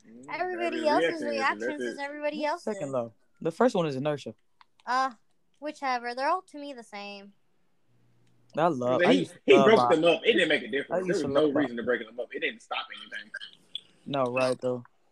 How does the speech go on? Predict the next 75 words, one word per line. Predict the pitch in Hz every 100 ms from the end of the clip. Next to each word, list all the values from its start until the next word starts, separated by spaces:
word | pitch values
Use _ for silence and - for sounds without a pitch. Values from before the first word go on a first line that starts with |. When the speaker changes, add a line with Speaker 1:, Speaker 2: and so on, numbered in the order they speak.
| _ _ - _ _ _ _ - _ - -
Speaker 1:
I |
remember | 135 127 113
learning | 131 127
about | 113 110
that. | 107
They |
were | 113 110
like, | 110
"Yeah, | 120
you | 117 120
know, | 113 123
first | 131 123
law | 123 120
is | 113 113
the | 101
second | 120
law." | 117
I | 117
was | 117
like, |
"Why | 160 180
is | 151
it |
in | 139 127 135
any | 135
particular | - 123 120
order? | 110 123 -
It | -
doesn't, | 139 139 123 - -
it | 139
doesn't | 147 135
affect | - - 143 147
Speaker 3:
Right. | 147 147
Speaker 1:
what |
Speaker 3:
It | 147
ain't | 202
Speaker 1:
actually | 202
Speaker 3:
even | 196
Speaker 1:
happened." | - 170
Speaker 3:
no | 175 190
correlation | 196 196 185 180 190 180 170
between | - 180
Speaker 1:
Yeah, | 247
Speaker 3:
them. | 220
Speaker 1:
like, | 196 196
it, | 196
it's | 190 180
not, | 208 180 151
like, | 156 139
you | 170
can't | 190 170 151
be |
like, | 156 143 143
"Oh, | 135
inertia | 123 143 135 139
is | 123 113 123 120 107
the, | 117 113 - - 113
the | 110 -
second | 143 127 127
law, | 123
and | 113
then | 117 113
this | 123
is | 113
the | 110
first," | 147 131 117
and | 113
be | 117
like, | 113
"Oh, | 117
well, | 107 117
that | 120
made | 117
a | 104
difference, | 127 117 107